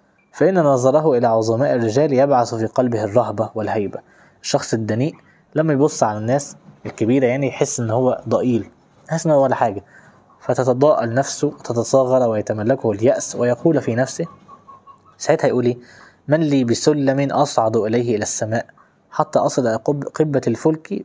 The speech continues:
فأجالس، أو ال-، الفلك فأجالس فيها عظماء الرجال." يعني بيقول: "إزاي أطلع للسماء عشان أوصل للنجوم اللي الناس عايشة فيها؟" يعني من الآخر كده شايف نفسه إن هو عمره ما هيوصل. كلمة يشاكل معناها إيه؟ كلمة يشاكل كلمة مهمة، معناها يشابه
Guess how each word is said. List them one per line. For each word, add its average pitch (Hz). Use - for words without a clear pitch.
فأجالس، 123
أو 110
ال-، 107
الفلك 139
فأجالس 120
فيها 123
عظماء 104
الرجال." 98
يعني 120
بيقول: 180
"إزاي 131
أطلع 135
للسماء 131
عشان 139
أوصل 147
للنجوم 117
اللي 113
الناس 113
عايشة 110
فيها؟" 123
يعني 180
من 127
الآخر 123
كده 123
شايف 123
نفسه 123
إن 113
هو 117
عمره 123
ما 113
هيوصل. 101
كلمة 165
يشاكل 139
معناها 123
إيه؟ 139
كلمة -
يشاكل 151
كلمة 143
مهمة، 135
معناها 131
يشابه 113